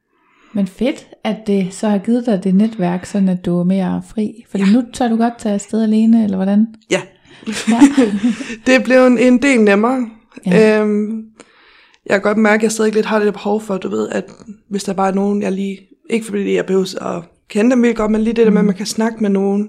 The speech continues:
Speaker 1: Ja.
Speaker 2: sådan i løbet af aftenen, hvis det er,
Speaker 1: Ja.
Speaker 2: øh, for eksempel, hvis man sidder ude i Spanien og sådan noget, så
Speaker 1: Mhm.
Speaker 2: der, der er bare lige et bekendt ansigt.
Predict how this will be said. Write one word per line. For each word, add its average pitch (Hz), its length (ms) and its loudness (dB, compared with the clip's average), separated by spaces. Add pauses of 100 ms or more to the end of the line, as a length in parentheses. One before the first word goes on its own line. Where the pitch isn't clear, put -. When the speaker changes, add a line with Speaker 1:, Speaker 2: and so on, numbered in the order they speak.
(120)
Speaker 1:
Ja. 214 120 -2
Speaker 2:
sådan 196 220 -2
i 196 80 -2
løbet 196 240 0
af 185 60 -2
aftenen, 190 440 -4
hvis 180 140 -4
det 185 120 -6
er, 180 120 -6 (1120)
Speaker 1:
Ja. 185 120 -4
Speaker 2:
øh, 175 100 -6
for - 80 -12
eksempel, 175 220 -8
hvis 170 80 -12
man 170 60 -12
sidder 185 160 -4
ude 175 100 -2
i - 40 -10
Spanien 185 300 -2
og 170 80 -8
sådan 185 100 -10
noget, 180 160 -6
så 185 80 4
Speaker 1:
Mhm. 214 240 2 (360)
Speaker 2:
der, 196 60 -8
der 180 60 -8 (480)
er 214 60 -10
bare 247 120 2
lige 254 100 2
et 247 60 0
bekendt 220 360 2
ansigt. 180 420 -6